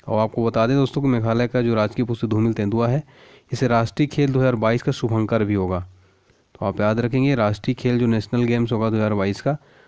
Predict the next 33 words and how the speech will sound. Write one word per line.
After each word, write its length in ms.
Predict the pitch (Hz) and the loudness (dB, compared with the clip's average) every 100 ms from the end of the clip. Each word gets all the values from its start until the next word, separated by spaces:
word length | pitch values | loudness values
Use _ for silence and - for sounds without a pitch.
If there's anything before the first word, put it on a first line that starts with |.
| _ | _
उसका 180 | - 127 | -8 -6
शुभंकर 500 | 120 120 107 110 131 | -2 0 0 0 0
जो 100 | 131 | 0
होगा, 160 | 123 123 | 0 0
मैस्कट 380 | 113 107 131 123 | 0 0 -2 0
होगा, 180 | 127 | 0
वो 180 | 123 127 | 0 2
होगा 180 | 110 127 | 2 0
धूमिल 460 | 113 104 107 120 139 | -2 0 2 2 0
तेंदुआ, 460 | 131 104 101 98 92 | 0 0 0 0 -2
ठीक 260 | 123 131 | -2 -2
है, 60 | 117 | -4
तो 120 | - | -2
ये 60 | 101 | -2
आप 180 | 110 117 | -2 -2
याद 200 | 95 87 | -2 -4
रखेंगे। 380 | 92 - 104 104 - _ _ _ _ _ _ _ _ _ _ _ _ _ - | -6 -10 -12 -12 -18 _ _ _ _ _ _ _ _ _ _ _ _ _ -6
क्वेश्चन 260 | 113 131 | -4 0
नंबर 200 | 131 123 | 0 0
थर्ड 220 | 123 120 117 | 0 -2 0
है, 140 | 151 - _ _ _ _ - | -2 -6 _ _ _ _ -4
थाईलैंड 480 | 117 120 135 160 | 2 4 4 4
में 140 | 170 175 | 4 4
होने 340 | 135 127 135 | 2 2 2
वाले 400 | 139 117 110 139 160 _ _ _ _ - | 4 2 2 0 -2 _ _ _ _ -2
एशिया 500 | 127 123 - 143 156 | 0 0 0 2 2
प्रशांत 480 | - 123 131 131 131 | 0 -2 0 0 0
क्षेत्र 360 | - 123 117 | -2 -4 -2
के 240 | 113 95 92 - _ _ _ _ | -2 -2 -4 -8 _ _ _ _
सबसे 400 | - 131 - 156 151 | -6 -4 -2 0 2
बड़े 380 | 139 143 156 160 | 4 4 2 0
बहुराष्ट्रीय 760 | 117 120 120 117 110 143 147 | 0 2 2 2 0 0 0
सैन्य 600 | 143 - 127 127 131 135 | 0 0 2 2 2 0